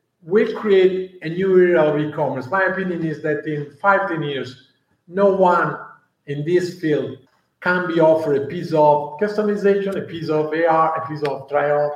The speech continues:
a piece of configuration, a piece of three D modeling. So we are in front of revolution. I think that we will not recognize the experience in the e-commerce space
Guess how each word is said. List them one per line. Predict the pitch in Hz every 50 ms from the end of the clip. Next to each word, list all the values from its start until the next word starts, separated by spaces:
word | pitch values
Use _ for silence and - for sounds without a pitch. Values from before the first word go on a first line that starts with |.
| 139 123
a | 117 -
piece | 151 151 - 143
of | 143 131 - - - - - - _ _ _ -
configuration, | 165 160 160 156 - - 180 180 175 180 175 175 175 180 - 185 180 175 180 175 - -
a | 143
piece | 113 143 160 156 -
of | 160 147 123 - -
three | - 180 185 185
D | 175 180 180 180 180 180 165
modeling. | 170 175 175 170 170 175 175 170 170 170 170 175 170 - - _ _ _ _
So | _ - - 170 160 156 151 147 147 143 139 135 135 127 120 127 - - - _ _ _ _
we | - 160 170 185 190
are | 185 185 180 175 175
in | 170 160
front | - - 170 160 156 - 160
of | 147 - -
revolution. | 147 143 139 139 135 127 127 120 120 117 - - 117 - -
I | 151 151
think | - 196 170 165 156
that | 151 143 143 - - - - _ _ _ _ -
we | 143 151 165
will | 160 170 160 160 160
not | 160 160 151 147 - -
recognize | 156 165 160 160 165 156 151 147 139 135 131 127 120
the | 131 131
experience | 127 127 127 - - _ _ 160 160 156 139 131 123 117 117 127
in | 123 123
the | 123
e-commerce | 120 120 - 143 139 131 131 127 120 117 -
space | - - 127 120 120 117 117 113 - -